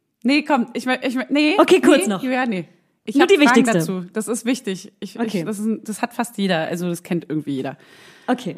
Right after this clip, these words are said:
Speaker 1: Essigreiniger, den man zum Putzen nimmt?
Speaker 2: Essigreiniger, den man zum Putzen nimmt, aber auf dem Essigreiniger steht wahrscheinlich einfach nur Essigessenz oder sowas.
Speaker 1: Ach,
Speaker 2: Sowas.
Speaker 1: Essigessenz. Und das stinkt doch mega stechend. Das ist doch dann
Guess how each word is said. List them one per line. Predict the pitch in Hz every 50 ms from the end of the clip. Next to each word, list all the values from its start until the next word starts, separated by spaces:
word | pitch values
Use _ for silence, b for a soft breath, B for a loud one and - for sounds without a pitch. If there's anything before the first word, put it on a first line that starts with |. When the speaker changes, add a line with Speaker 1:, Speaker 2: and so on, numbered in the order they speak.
| - -
Speaker 1:
Essigreiniger, | 226 294 302 - 370 - - - - _ _ _ _ _ _ - 185 196 190 196 202 208 196 208 202 214 247 320 427 - _ _ _ -
den | - 220 240
man | 226 214 -
zum | - 180
Putzen | 185 - - - - - 415
nimmt? | 415 440 494 508 508 - - _ _ _ _ _ _ _ _ B B B B B B B B B B B B -
Speaker 2:
Essigreiniger, | 262 285 - 311 - - 254 254 277 285 262 277 277 269 269 - - - -
den | - 165 214 202 240 240
man | 247 240 233
zum | - 226 202
Putzen | - 254 - - 240
nimmt, | 233 277 294
aber | - 233 226 226 220 -
auf | 202 208
dem | - 226 208
Essigreiniger | - 220 226 247 220 208 220 220 220 208 226
steht | 196 - 226 -
wahrscheinlich | 214 - 208 202 214 214
einfach | 196 196 208
nur | 208 190
Essigessenz | - 202 - 233 - 185 - 170 165 160 - - 180
oder | 165 170
sowas. | 151 156 147 156 165 - - -
Speaker 1:
Ach, |
Speaker 2:
Sowas. | - - 170 156 135 -
Speaker 1:
Essigessenz. | - 180 196 185 165 160 - 170 156 _ B B B B B B
Und | B 226 233 226 226 - _ -
das | 240 247 - -
stinkt | - - - - - 359 403 359 370
doch | 330 311 -
mega | 294 277 294 302 311 320 320 330 311 320 311
stechend. | - - - - 285 294 - 262 233 - -
Das | - 214 -
ist | 240 - -
doch | 240 -
dann | 277 262 247